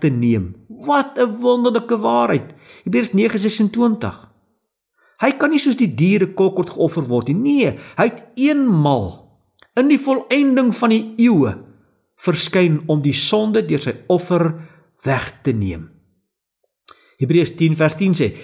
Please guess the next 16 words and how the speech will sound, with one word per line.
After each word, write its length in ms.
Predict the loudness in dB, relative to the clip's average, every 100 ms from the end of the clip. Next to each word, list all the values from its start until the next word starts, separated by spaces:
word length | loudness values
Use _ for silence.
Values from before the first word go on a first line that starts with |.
| -20 -8
"Deur 240 | 2 2 2
hierdie 600 | 2 2 2 0 0 2 2
wil 240 | 2 2 -2
is 120 | -4
ons 220 | -4 -4
geheilig, 420 | -2 0 0 0 -4 -20 -4
deur 100 | 0
die 220 | 0 0 2
offer 400 | 2 2 -2 -4
van 200 | -2 0
die 80 | 2
liggaam 720 | 2 2 2 0 -2 -2 -2
van 320 | -2 -2 -2
Jesus 460 | 0 0 0 -2 -2
Christus 400 | -2 0 -2 -4 -14 -20 -6
net 580 | -2 2 2 2 -4